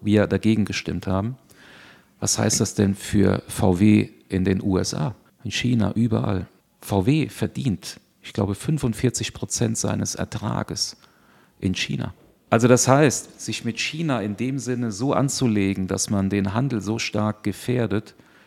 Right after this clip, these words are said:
ist Gift für Deutschland. Hier haben die Länder der E U teilweise unterschiedliche Interessen. Wenn Deutschland extrem viel in der Automobilindustrie in China verdient,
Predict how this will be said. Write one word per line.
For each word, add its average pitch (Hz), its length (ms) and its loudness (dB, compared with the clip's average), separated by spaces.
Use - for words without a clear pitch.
ist - 160 -8
Gift - 220 -8
für - 100 -4
Deutschland. - 580 -8
Hier 113 140 8
haben 139 120 10
die 135 220 10
Länder 131 460 6
der 127 100 6
E 123 60 4
U 135 160 4
teilweise 127 500 2
unterschiedliche 120 680 0
Interessen. 113 640 -4
Wenn 104 160 2
Deutschland 107 760 2
extrem 110 460 -2
viel 113 560 -2
in 101 120 -4
der 101 120 0
Automobilindustrie 107 1000 0
in 98 60 -2
China 120 380 0
verdient, - 540 -8